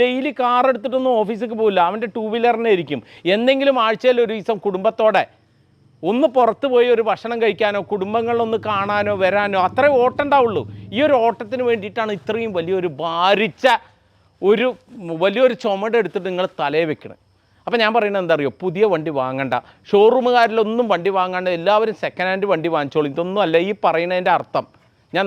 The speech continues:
നേരത്തെ പറഞ്ഞു, എന്നെപ്പോലെ സാധാരണക്കാരിൽ സാധാരണക്കാരവർക്ക് വേണ്ടി മാത്രമാണ് ഞാൻ ഇങ്ങനെ ഒരു വീഡിയോ ചെയ്യുന്നതെന്ന്.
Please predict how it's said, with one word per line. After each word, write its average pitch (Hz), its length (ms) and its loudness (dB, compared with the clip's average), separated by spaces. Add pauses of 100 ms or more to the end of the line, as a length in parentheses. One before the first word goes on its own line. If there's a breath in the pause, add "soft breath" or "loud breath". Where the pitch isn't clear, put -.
നേരത്തെ 180 340 0 (100)
പറഞ്ഞു, 160 240 -2 (380 soft breath)
എന്നെപ്പോലെ 220 520 2 (340 soft breath)
സാധാരണക്കാരിൽ 254 840 2 (100)
സാധാരണക്കാരവർക്ക് 247 1400 -2
വേണ്ടി 226 320 0 (140)
മാത്രമാണ് 226 580 -6
ഞാൻ 214 180 -4
ഇങ്ങനെ 202 220 -2
ഒരു 190 160 -4
വീഡിയോ 160 340 -2
ചെയ്യുന്നതെന്ന്. 113 420 -10